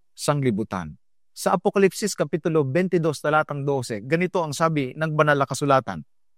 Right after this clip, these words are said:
"Narito ako'y madaling pumaparito at ang aking gantimpala ay nasa akin,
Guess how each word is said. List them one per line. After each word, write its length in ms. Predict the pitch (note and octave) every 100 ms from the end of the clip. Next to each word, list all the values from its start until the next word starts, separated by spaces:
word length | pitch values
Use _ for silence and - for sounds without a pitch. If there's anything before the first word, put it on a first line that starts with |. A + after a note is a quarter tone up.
| _
"Narito 400 | C#3 D3 E3+ F3
ako'y 180 | D#3 D3+
madaling 480 | C3+ C3 C#3+ F#3 E3+
pumaparito 640 | E3+ F#3+ F#3+ F#3 F#3 F3+ D#3
at 80 | D3
ang 80 | C#3+
aking 260 | D3+ E3+ D#3
gantimpala 680 | C#3 A#2+ C#3 D3 D#3+ D#3+ D3+
ay 100 | C#3
nasa 300 | C#3 C#3 A#2+
akin, 300 | A2 F#2+